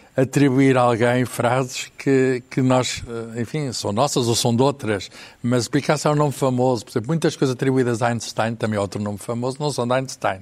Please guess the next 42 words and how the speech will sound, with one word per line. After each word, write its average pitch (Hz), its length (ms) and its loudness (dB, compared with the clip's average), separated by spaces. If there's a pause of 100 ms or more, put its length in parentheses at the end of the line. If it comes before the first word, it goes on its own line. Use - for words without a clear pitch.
(320)
E - 60 -4
dá 202 120 4
muito 131 160 -4
jeito, 92 380 -6 (500)
o 117 80 0
Einstein 113 540 0
disse, 107 400 -4 (320)
dá 110 120 -4
muito 101 160 -10
jeito. - 360 -14
Eh, 135 260 2
quem 196 180 2
pela 180 200 4
primeira 156 260 0
vez 123 120 2
disse 117 120 -6
qualquer 156 200 0
coisa 123 200 0
parecida 147 640 0 (320)
foi 143 260 -2
um 139 60 0
escritor 123 540 0
obscuro, 117 800 0
eh, 110 260 -6
inglês, 117 400 0
Daven-, 107 480 -2 (140)
Davenport 110 600 -4
Adams, 120 440 -2
em 127 100 2
mil 151 220 2
oitocentos 113 480 -2
e 127 60 0
noventa 123 280 -2
e 117 80 2
dois, 127 300 2 (480)
que 135 120 0
disse, 135 460 0 (460)
ehm, 131 500 2 (500)
poeta, 131 680 2
eh, 123 480 2
disse, 131 460 2
"O, 131 440 2